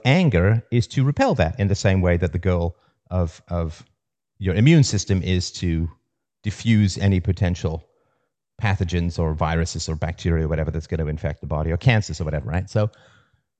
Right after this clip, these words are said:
so if you're concerned, what you're basically saying is that if I accurately identify an evildoer, I will be trapped in anger forever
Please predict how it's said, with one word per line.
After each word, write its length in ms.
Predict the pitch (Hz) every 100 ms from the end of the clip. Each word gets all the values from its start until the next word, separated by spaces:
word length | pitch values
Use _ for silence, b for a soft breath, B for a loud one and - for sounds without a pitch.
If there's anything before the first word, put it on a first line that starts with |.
| _ _ _ -
so 200 | 151 - - 151
if 180 | -
you're 100 | 147
concerned, 600 | - 135 - 208 214 120 143
what 100 | 151
you're 100 | 147
basically 420 | 156 175 185 135
saying 360 | - 160 131 107
is 120 | -
that 180 | 107 123
if 140 | -
I 120 | 113
accurately 640 | - 151 185 - 120 139 117
identify 880 | 104 101 151 165 - 90 87 98 113 - _ _ _ _ _ _ _ _ _
an 140 | 113 -
evildoer, 800 | 160 147 123 104 92 90 107 - _ _ _ _ _
I 140 | 110 113
will 100 | 110
be 120 | 113
trapped 360 | - 131 127 -
in 80 | 104
anger 440 | 123 110 - - - _
forever 480 | - - 113 85 -